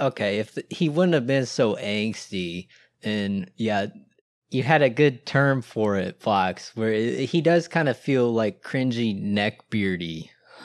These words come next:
in a lot of what he says, which I can kinda see, like, his motivations. Yeah, they tried to, you know, kill him, cut him out, and they shoved him back inside of her head.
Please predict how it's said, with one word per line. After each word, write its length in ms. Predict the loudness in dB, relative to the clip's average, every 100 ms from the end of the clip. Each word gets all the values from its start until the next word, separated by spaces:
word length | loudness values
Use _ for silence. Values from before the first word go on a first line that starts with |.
| -8
in 120 | -4
a 100 | -2
lot 200 | 0 0
of 120 | -2
what 100 | -4
he 60 | -6
says, 300 | -6 -6 0
which 200 | -2 2
I 160 | 2 2 _ _ _ -6
can 200 | -4 -2
kinda 340 | 0 0 0
see, 300 | 0 0 0
like, 220 | 0 0
his 200 | 0 0
motivations. 720 | 0 2 2 0 -2 -2 -4 -2
Yeah, 140 | 0
they 160 | -2 -2
tried 340 | 2 0 0
to, 380 | -6 -4 -4 -6
you 180 | -8 -6
know, 320 | -4 -4 -6 -12 _ _ _ _ _
kill 340 | -2 2 2
him, 280 | 2 0 -2
cut 280 | -2 2 2
him 180 | 2 0
out, 460 | 0 2 0 -4 -14 _
and 180 | -6 -4
they 140 | -4
shoved 340 | -2 -2 -2 -4
him 120 | -2
back 280 | -2 -2 -4
inside 420 | -10 -6 -4 -4
of 140 | -6
her 160 | -8 -10
head. 520 | -8 -4 -4 -6 -10